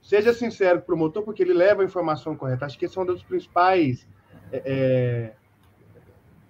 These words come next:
é, é, das principais verdades que precisam ter, assim, recebeu, vamos olhar, dá o retorno, porque é muito rápido.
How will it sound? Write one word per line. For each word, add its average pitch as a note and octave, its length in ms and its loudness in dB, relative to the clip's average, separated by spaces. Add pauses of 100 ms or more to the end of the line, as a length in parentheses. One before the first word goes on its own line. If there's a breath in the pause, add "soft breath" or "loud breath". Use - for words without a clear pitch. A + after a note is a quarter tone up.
(140)
é, - 160 -12
é, A2 220 -12 (520)
das D3+ 160 -10
principais G3 560 2
verdades E3 500 2
que - 60 -20
precisam D3+ 260 -4
ter, F#3 280 4
assim, E3+ 260 -4
recebeu, E3+ 680 0 (360)
vamos F3 200 2
olhar, F3 400 4 (180)
dá F3 140 2
o F#3 60 2
retorno, F3 460 -4 (120)
porque D#3+ 240 -8
é E3+ 40 -4
muito F3+ 380 -10
rápido. B2+ 680 -4